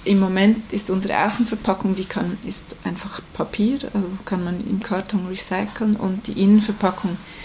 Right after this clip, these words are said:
ist im Moment noch Plastik, da sind wir aber in, an einer Alternative dran. Ja, für mich gibt es leider immer noch nicht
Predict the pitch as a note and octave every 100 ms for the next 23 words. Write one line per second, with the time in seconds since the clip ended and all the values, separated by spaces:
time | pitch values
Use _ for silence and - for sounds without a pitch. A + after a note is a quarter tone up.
0 | - - G3 - G3 F#3 F#3+ G#3 G3 -
1 | C4 D4+ - G#3 E3+ - F#3+ G3 F#3+ E3+
2 | G3 - - - - F#3 - - - -
3 | F#3 F3 F3 F3 - - D#3+ E3+ G3 D#3+
4 | - G3 F#3+ E3+ D3+ E3 F#3 A3+ G#3+ -
5 | - - - - - - - - - -
6 | - - - - F3 E3+ F3 - - F#3+
7 | G3 G#3 - G#3 G#3 G3 G3 F#3 - G3
8 | G3+ G3+ G#3 G3+ G#3